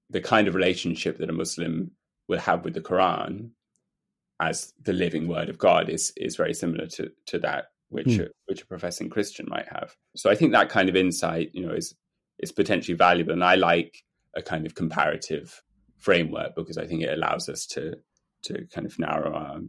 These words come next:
Speaker 1: and, and sharpen our perspective on different philosophies or,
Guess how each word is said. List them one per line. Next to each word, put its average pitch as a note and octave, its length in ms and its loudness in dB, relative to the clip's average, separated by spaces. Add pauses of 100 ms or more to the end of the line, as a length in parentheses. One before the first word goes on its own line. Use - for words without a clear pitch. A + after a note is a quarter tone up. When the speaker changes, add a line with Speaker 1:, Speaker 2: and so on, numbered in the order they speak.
(140)
Speaker 1:
and, E2 220 -8
and F2 140 -6
sharpen E2+ 340 2
our - 80 -6
perspective - 640 -6
on C#2+ 300 -8
different - 540 -8 (420)
philosophies - 500 -6
or, - 180 -6